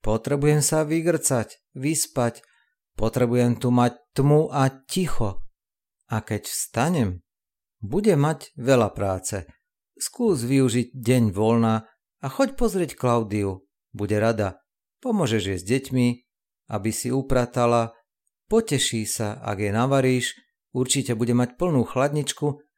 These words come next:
a ty stráviš pekný deň so svojimi vnúčatami. Vieš čo? Idem. Som rada, že mám aspoň jednu normálnu dcéru. Tak, to sme dve. Ona aspoň vie, čo je vďačnosť.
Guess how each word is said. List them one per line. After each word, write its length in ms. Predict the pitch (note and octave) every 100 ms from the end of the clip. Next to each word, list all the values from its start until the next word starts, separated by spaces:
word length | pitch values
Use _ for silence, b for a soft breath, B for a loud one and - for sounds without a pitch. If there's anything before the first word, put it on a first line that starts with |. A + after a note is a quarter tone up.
| _ -
a 40 |
ty 160 | - G2
stráviš 560 | - G#2+ A2 G#2 - -
pekný 320 | G#2 G2+ F#2
deň 320 | G#2+ D3+ C#3+
so 160 | G2+ -
svojimi 480 | - A#2+ C#3+ C3
vnúčatami. 880 | A#2 G#2 G#2 G#2+ G#2+ - F#2 F#2 D#2+ _ _ _ _ _ _ _ _ _ _ G#2+
Vieš 200 | G#2+ - -
čo? 160 | B2 C3 C3+ _ _ _ _
Idem. 480 | B3+ B2+ A2+ G2 - _ _ _ -
Som 320 | - A3 C3
rada, 320 | C3 B2 A#2
že 160 | G#2+ A#2
mám 320 | A2 A2 - _
aspoň 420 | A2 - A2+ G2+
jednu 460 | G#2 D#3 A#2 G#2 G2
normálnu 580 | A2 A2 A2 G#2 G2+ G2
dcéru. 560 | - G#2 G#2 G2 F#2+ _ _ _ _ _ _ _ _
Tak, 480 | - A2+ - - -
to 160 | G2+ G#2
sme 240 | G#2+ D#3
dve. 480 | E3 D#3+ A2 - _ _ _ _ _ _ _ _ -
Ona 300 | A#2+ A2+ G#2+
aspoň 340 | - G#2+ G2+
vie, 180 | C#3+ F#3
čo 180 | - B2+ B2+
je 80 | C3+
vďačnosť. 640 | D3 C3 - G#2+ F#2